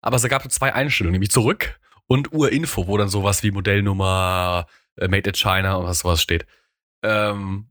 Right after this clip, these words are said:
und sonst nichts. Die Stoppuhr konnte ich darüber nicht, also die Stoppuhr konnte ich über den Shortcut, aber halt nicht übers Menü. Und so, und nach, keine Ahnung, ein paar Stunden hat sich die Uhr dann offensichtlich fertig geupdatet. Und dann war alles da.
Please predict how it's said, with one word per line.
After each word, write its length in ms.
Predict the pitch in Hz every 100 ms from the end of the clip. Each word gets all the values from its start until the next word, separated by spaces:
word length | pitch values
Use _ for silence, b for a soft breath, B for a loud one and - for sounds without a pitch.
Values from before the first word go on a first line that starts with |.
| -
und 140 | 143
sonst 160 | 131 180
nichts. 300 | 202 147 -
Die 80 | 208
Stoppuhr 640 | 160 160 135 131 127 123
konnte 200 | 135 120
ich 60 | 117
darüber 280 | 117 110 117
nicht, 180 | 117 104
also 140 | 101
die 40 |
Stoppuhr 300 | - 131 113
konnte 160 | 113 110
ich 40 | 107
über 100 | 95
den 100 | 92
Shortcut, 420 | 135 - 92 80
aber 140 | -
halt 100 | 95
nicht 140 | 110 120
übers 220 | 92 -
Menü. 280 | 101 110 78 B B B
Und 140 | 113
so, 280 | 113 98 -
und 120 | 123
nach, 180 | 120 120 -
keine 160 | 127 117
Ahnung, 280 | 113 98 -
ein 40 |
paar 140 | 117
Stunden 540 | 110 139 156 - 156 151
hat 120 | 117
sich 120 | 107
die 80 | -
Uhr 80 | 113
dann 100 | 113
offensichtlich 380 | 113 113 - -
fertig 260 | 135 -
geupdatet. 720 | - 95 - 104 - 131 - - B B B B 180 90 -
Und 320 | 113 107 104
dann 200 | 110 113
war 100 | 104 98
alles 200 | 101 -
da. 420 | 104 80 76